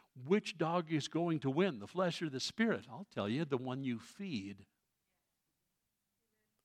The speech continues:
That'll be the stronger one. Feed the Spirit, you'll have less problems with the flesh. But feed the Spirit, because f-,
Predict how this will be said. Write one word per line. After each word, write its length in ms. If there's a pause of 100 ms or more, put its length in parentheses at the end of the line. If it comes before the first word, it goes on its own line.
(180)
That'll 180
be 140
the 80
stronger 500
one. 200 (440)
Feed 440
the 100
Spirit, 480
you'll 160
have 280
less 280
problems 520
with 180
the 60
flesh. 480 (360)
But 200
feed 440
the 100
Spirit, 380
because 320
f-, 140